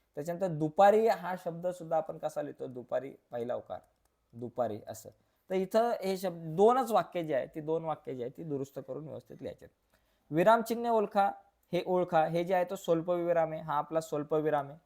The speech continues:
बरोबर, स्वल्पविराम. आणि हा जो आहे तो दुहेरी अवतरण चिन्ह असं या ठिकाणी आपण म्हणू शकतो. त्याच्यानंतर मराठी भाषेतील शब्द लिहा.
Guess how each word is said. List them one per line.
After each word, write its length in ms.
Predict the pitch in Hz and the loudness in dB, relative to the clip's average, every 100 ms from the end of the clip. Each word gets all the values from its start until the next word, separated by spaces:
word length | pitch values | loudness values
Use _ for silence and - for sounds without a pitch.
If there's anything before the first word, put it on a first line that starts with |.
| _ _ | _ _
बरोबर, 220 | 139 151 | -6 -4
स्वल्पविराम. 920 | 156 - 139 143 - 147 139 131 127 127 - _ _ _ _ _ _ _ _ _ _ _ _ _ _ - | -6 -4 -4 -4 -6 -4 -2 0 -2 -4 -14 _ _ _ _ _ _ _ _ _ _ _ _ _ _ -10
आणि 300 | 123 139 135 - | -6 -6 -8 -14
हा 260 | - 143 | -2 0
जो 140 | 147 156 | 2 4
आहे 240 | 143 135 | 4 2
तो 400 | 135 139 135 - _ _ - | -2 -4 -4 -8 _ _ -10
दुहेरी 460 | 127 139 147 160 170 - | 2 4 6 4 2 -2
अवतरण 420 | 120 127 127 147 | -2 -2 -4 -4
चिन्ह 300 | - 120 92 - | -10 -12 -12 -16
असं 200 | 117 120 110 | -10 -6 -6
या 120 | - 107 | -6 -8
ठिकाणी 280 | 104 101 | -6 -8
आपण 180 | 101 120 | -10 -14
म्हणू 160 | 107 98 | -16 -16
शकतो. 360 | - - - - _ _ _ _ - | -18 -20 -20 -20 _ _ _ _ -6
त्याच्यानंतर 420 | 165 196 202 226 - - _ | -2 0 0 0 -2 -16 _
मराठी 340 | 156 160 185 202 | 2 4 4 2
भाषेतील 400 | 180 170 180 180 | 0 -2 -6 -6
शब्द 240 | 165 156 | -6 -2
लिहा. 280 | 160 135 | -2 -2